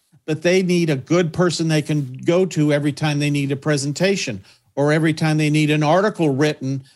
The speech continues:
about a topic that you have a lot of knowledge about. So that's what this work is,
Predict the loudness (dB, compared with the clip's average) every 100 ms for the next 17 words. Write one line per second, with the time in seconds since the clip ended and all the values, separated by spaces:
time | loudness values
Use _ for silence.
0 | -12 -4 0 0 0 -2 -4 -2 2 2
1 | 0 -4 -4 -4 0 0 0 0 -2 0
2 | 0 0 -4 -10 -8 -4 -4 -6 -8 -4
3 | -4 -4 -6 0 0 0 -6 -20 -20 -14
4 | -4 0 0 -2 -2 -2 0 0 -2 -2
5 | 0 2 0 -2 -12 -4 0 0 0 -4